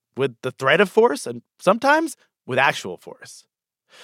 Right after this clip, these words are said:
So why does that seem to not be working right now? The U S and allies have been using force for a month now in Yemen,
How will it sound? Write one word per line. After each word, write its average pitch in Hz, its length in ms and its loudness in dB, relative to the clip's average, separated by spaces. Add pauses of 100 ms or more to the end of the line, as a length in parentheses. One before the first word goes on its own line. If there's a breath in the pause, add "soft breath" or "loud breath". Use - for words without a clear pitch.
(720 loud breath)
So 202 300 4
why 185 300 4
does 311 140 2
that 247 160 4
seem 180 320 -4
to 165 200 -8
not 123 420 0
be 135 140 -6
working 107 680 -8
right 98 360 -6
now? 85 460 -18 (480)
The 185 80 -2
U 233 120 4
S 254 120 2
and 220 100 0
allies 190 280 4
have 156 100 -10
been 147 180 -6
using 165 300 -4
force 165 320 2
for 147 240 2
a 143 60 4
month 139 340 -2
now 90 200 -8
in 82 100 -18
Yemen, - 380 -20